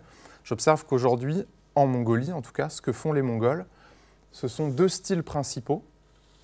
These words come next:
et ce sont deux styles différents parce que la manière de produire le bourdon vocal est fondamentalement différente, à l'intérieur desquels découlent de nombreuses techniques. Le style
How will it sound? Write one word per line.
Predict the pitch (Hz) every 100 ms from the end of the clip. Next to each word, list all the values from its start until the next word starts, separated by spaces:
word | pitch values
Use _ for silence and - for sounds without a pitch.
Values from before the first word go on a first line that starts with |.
| -
et | 123
ce | 131
sont | 143 127
deux | 147
styles | 165 - 170
différents | 139 139 156 151
parce | 143 117 -
que | 123
la | 117
manière | 127 151 160 160 131
de |
produire | 113 - 120 123 120
le | 110
bourdon | 110 110 117
vocal | 104 117 139 131 - - _
est | 107
fondamentalement | - 147 139 127 123 117 110
différente, | 104 110 117 110 160 - - _ _ - - _
à | 123
l'intérieur | 151 165 165 143 127
desquels | 120 120 160 156
découlent | 127 165 - 180 190 _ _ _
de | 113 110 170 175
nombreuses | 143 139 127 147 -
techniques. | - 117 104 90 - - _ _ _ _ _ - - _ _ _ _ _ _ _ _ _ _ _ _ -
Le | 131
style | 139 - - 190